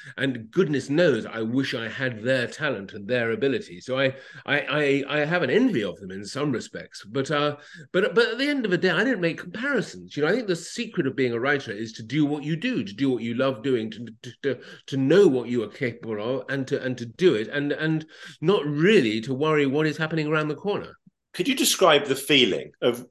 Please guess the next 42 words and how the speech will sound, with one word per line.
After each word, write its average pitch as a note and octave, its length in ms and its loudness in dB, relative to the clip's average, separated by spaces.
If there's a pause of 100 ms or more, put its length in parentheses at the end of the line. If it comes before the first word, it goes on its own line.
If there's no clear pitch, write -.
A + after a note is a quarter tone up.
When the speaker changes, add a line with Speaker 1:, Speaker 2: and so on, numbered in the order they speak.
Speaker 2:
the C#3+ 180 0
moment D#3+ 540 6
you C3+ 100 4
received B2+ 800 0
the A2+ 80 -8
telephone A2+ 500 0
call, D#2+ 460 -6
if B2 140 2
it B2+ 100 2
was C#3 260 4
a - 60 4
telephone F#2 460 0
call F#2 280 2
or D#2+ 160 0
a D#2+ 40 -2
letter G#2 400 0
or E2+ 120 0
an F2 60 -6
email, E2+ 340 -6 (440)
asking C#3+ 520 6
you F2+ 320 4 (360)
whether G#2+ 180 0
you'd G#2+ 220 0
be A2 120 6
interested G2+ 600 0
in F#2 120 -2
writing G2 380 2
a E2+ 60 -8
James F2+ 400 -4
Bond E2+ 600 -2
book? - 300 -8 (180)
Speaker 1:
Well, C#3 420 0
it D#3+ 120 2
took C4 140 -2
a G#3+ 40 4
long D#3+ 400 4
time. C3+ 460 -4 (160)
The, C3 360 2
the B2 120 -2
James F3+ 300 0
Bond C3+ 180 -4
estate B2 500 -4